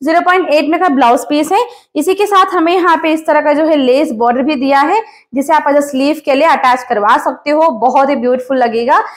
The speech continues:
इस साड़ी का buying code आपको description box में मिल जाएगा। So guys, next रहा ये साड़ी and, अ, चलिए देखते हैं कि ये साड़ी कैसा है। तो मैं इसको पहले पूरा जो है open कर लेती हूँ। Okay, so guys, ये रहा साड़ी and ये पूरा red color का साड़ी है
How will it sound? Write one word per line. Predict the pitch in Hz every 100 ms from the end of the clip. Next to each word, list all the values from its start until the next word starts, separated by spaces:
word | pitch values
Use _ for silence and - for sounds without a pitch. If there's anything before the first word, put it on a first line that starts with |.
| -
इस | -
साड़ी | 330 311
का | 311
buying | 262 254 285 294
code | 311
आपको | 302 - 370 466 - _ -
description | 320 - 330 - 277
box | 226 233
में | 349
मिल | 466 269
जाएगा। | 220 - 190 190 - _ -
So | - 359
guys, | 381 415 370
next | 339 349 -
रहा | 370 359
ये | 349 294 311
साड़ी | 330 277 247 285 359
and, | 392 262 262 262 262
अ, | 254
चलिए | 254 302
देखते | 311 302 311
हैं | 311
कि | 311
ये |
साड़ी | 320 269 294
कैसा | 294 240 262
है। | 285 294 339 - _ _ _ _ -
तो | 269
मैं | 269
इसको | 285 311
पहले | 277 285
पूरा | 294 294 294
जो | 302
है | 311
open | 254 - 285
कर | 294
लेती | 262 254 247 247
हूँ। | 262 294 -
Okay, | 233 233 233 254 339 - _ _ _ _ _ _ -
so | 339
guys, | 339 359 339
ये | 302 349
रहा | 349
साड़ी | 359 339 277 269 311
and | 330 302
ये | 294
पूरा | 311 311 320
red | 247 247 262 285
color | 294 285
का | 285
साड़ी | 294 247 233 262 262
है | 269 294